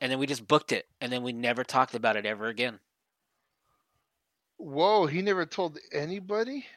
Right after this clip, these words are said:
Speaker 1: I don't think so. I never told anybody. I'm pretty sure he told me, "Hey, like, this, it's okay. Don't worry about it." And I was like, "O-, okay." But, like, the,
Speaker 2: This
Speaker 1: the, the pole, like, fell, hit the ordering machine,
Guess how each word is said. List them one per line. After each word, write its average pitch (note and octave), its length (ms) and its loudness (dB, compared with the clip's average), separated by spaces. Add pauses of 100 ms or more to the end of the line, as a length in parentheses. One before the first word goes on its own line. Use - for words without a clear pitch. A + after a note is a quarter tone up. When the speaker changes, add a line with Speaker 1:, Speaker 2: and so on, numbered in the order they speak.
(220)
Speaker 1:
I A2 140 2
don't - 180 -2
think G2+ 180 -6
so. A2+ 240 -6
I G#2+ 180 4
never D#3+ 200 2
told A2+ 220 0
anybody. A2 400 -2
I'm A#2+ 160 -2
pretty E3 180 2
sure E3+ 160 -2
he C#3 120 -4
told C#3 200 -4
me, C3+ 140 -6
"Hey, A2 340 -2
like, - 340 -8 (520)
this, A2 240 -12
it's C3+ 100 0
okay. C3 360 4
Don't A#2 140 -2
worry B2 120 0
about G2 240 -4
it." F#2+ 160 -10
And G#2 60 -6
I - 20 -6
was G#2+ 140 -10
like, G#2 220 -10 (140)
"O-, G#2 160 -16 (180)
okay." B2+ 460 -10 (1080)
But, A2+ 100 0
like, A#2 260 2
the, B2 180 0
Speaker 2:
This G3 160 2
Speaker 1:
the, A2 120 0 (180)
the A#2+ 100 2
pole, D#3+ 300 8
like, C3 180 6
fell, C#3 580 6 (480)
hit D#3+ 200 2
the - 80 4
ordering C#3 400 2
machine, B2 520 -4